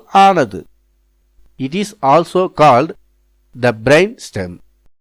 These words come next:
இது மூளைத்தண்டு என்றும் அழைக்கப்படுகிறது. It is called vital knot because it controls breathing, heartbeat and other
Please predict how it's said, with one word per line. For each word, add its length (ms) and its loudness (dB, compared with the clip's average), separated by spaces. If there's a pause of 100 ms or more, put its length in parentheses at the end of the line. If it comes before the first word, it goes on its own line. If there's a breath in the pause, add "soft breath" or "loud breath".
(540)
இது 540 2
மூளைத்தண்டு 1600 0
என்றும் 520 -4
அழைக்கப்படுகிறது. 920 -4 (1000)
It 140 -8
is 180 -6 (100)
called 400 2 (600)
vital 540 0
knot 420 -2 (460)
because 540 2 (580)
it 180 -6 (100)
controls 720 0
breathing, 540 -2 (960)
heartbeat 560 0 (920)
and 260 -6
other 580 0